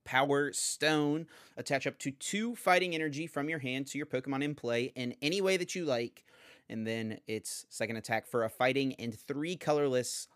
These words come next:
Lost Shoot, a hundred and twenty damage. Put the top card of your opponent's deck into the Lost Zone. So, you know, that can be definitely really annoying to deal with in a singleton format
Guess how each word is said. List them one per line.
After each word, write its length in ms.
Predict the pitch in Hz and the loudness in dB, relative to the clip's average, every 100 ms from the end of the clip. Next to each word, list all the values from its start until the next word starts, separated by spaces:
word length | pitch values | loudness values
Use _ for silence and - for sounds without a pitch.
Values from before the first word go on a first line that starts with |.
| - | -14
Lost 540 | 107 123 156 - - | 0 4 4 2 -6
Shoot, 440 | - - 185 190 - | -4 -2 -2 -4 -6
a 60 | - | -6
hundred 260 | 170 208 214 | 2 2 2
and 80 | |
twenty 320 | 185 208 214 220 | -2 -2 -2 0
damage. 580 | 190 190 175 175 - - _ _ | 0 0 -4 -6 -12 -14 _ _
Put 140 | - 139 | -10 -10
the 60 | |
top 260 | - 139 - | 0 2 2
card 220 | 139 131 | 4 2
of 80 | 120 | 2
your 100 | 123 | 0
opponent's 340 | 117 127 120 | 0 -2 -4
deck 400 | 123 113 120 123 - - | -6 0 0 -2 -12 -8
into 840 | 120 120 131 - - 120 117 113 | -4 -4 -6 -8 -8 -6 -6 -6
the 320 | 107 107 113 - | -10 -8 -8 -8
Lost 480 | 101 101 107 - 113 | -8 -4 -4 -6 -10
Zone. 380 | 107 101 101 | -8 -8 -8
So, 340 | 101 110 110 107 _ _ _ _ | -6 -6 -6 -8 _ _ _ _
you 260 | 135 151 156 | -6 0 2
know, 140 | 156 | 2
that 200 | 135 170 | 4 4
can 140 | - 220 | 2 0
be 140 | 147 | 2
definitely 380 | 123 123 131 127 | 0 -2 -2 -4
really 520 | 117 131 185 196 180 | -4 0 2 4 4
annoying 420 | 160 151 160 156 139 | 4 4 4 2 2
to 60 | |
deal 240 | 123 143 139 | 0 2 4
with 180 | 127 120 | 2 0
in 160 | 127 | -4
a 140 | 127 117 | -4 -2
singleton 680 | - 151 185 180 147 151 139 | -2 0 4 4 6 4 2
format 540 | 143 147 131 120 127 | 2 2 4 4 2